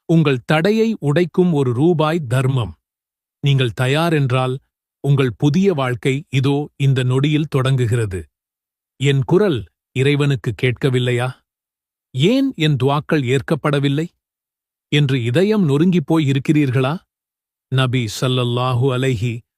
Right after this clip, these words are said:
வஸல்லம் அவர்கள் நமக்கு கற்றுத்தந்த பொக்கிஷம் இது. "اللهم إني أعوذ بك من الهم والحزن والعجز والكسل والبخل والجبن وضلع الدين وغلبة الرجال."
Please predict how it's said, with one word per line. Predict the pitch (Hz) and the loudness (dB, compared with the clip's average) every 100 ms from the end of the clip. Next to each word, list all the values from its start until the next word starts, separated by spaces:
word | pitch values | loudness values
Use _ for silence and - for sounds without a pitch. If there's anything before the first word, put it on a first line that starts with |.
| _ - | _ -4
வஸல்லம் | 156 - 208 202 208 | -2 0 2 2 2
அவர்கள் | 160 131 131 139 123 - _ _ | 0 -2 0 0 -2 -8 _ _
நமக்கு | 131 127 123 - 107 | -2 0 -2 -4 -6
கற்றுத்தந்த | 131 120 160 147 139 135 123 | -6 -2 -4 -2 -2 -2 -2
பொக்கிஷம் | 123 - 135 - 131 | -6 -2 -4 -2 -2
இது. | 120 90 78 _ _ _ _ _ _ _ _ _ _ _ - | -2 -6 -12 _ _ _ _ _ _ _ _ _ _ _ -2
"اللهم | 147 151 143 214 220 226 | 2 2 2 2 2 2
إني | 220 214 202 | 2 2 2
أعوذ | 196 175 190 214 170 | 0 0 2 2 2
بك | 170 185 - | 0 -2 -2
من | 165 160 | -2 0
الهم | 156 143 123 147 | 0 0 0 0
والحزن | 143 143 - 135 110 98 85 - _ _ _ | 0 -2 -2 -2 -2 -4 -8 -14 _ _ _
والعجز | 135 120 110 156 120 110 | 0 0 0 0 0 0
والكسل | 135 123 113 147 139 143 135 135 135 _ _ _ | -2 -2 -2 -2 -2 0 0 -2 -6 _ _ _
والبخل | 135 123 143 120 110 139 | 0 2 2 0 0 0
والجبن | 131 127 107 151 131 135 135 - _ _ _ - | 0 -2 0 -2 0 -2 -2 -8 _ _ _ -2
وضلع | 147 151 180 175 | 0 2 2 2
الدين | 151 120 147 160 160 165 160 _ _ - | 0 0 0 2 2 0 -4 _ _ -4
وغلبة | 139 135 139 156 147 - | 0 0 0 0 0 0
الرجال." | 139 123 123 135 110 95 78 | -2 0 0 0 0 -6 -10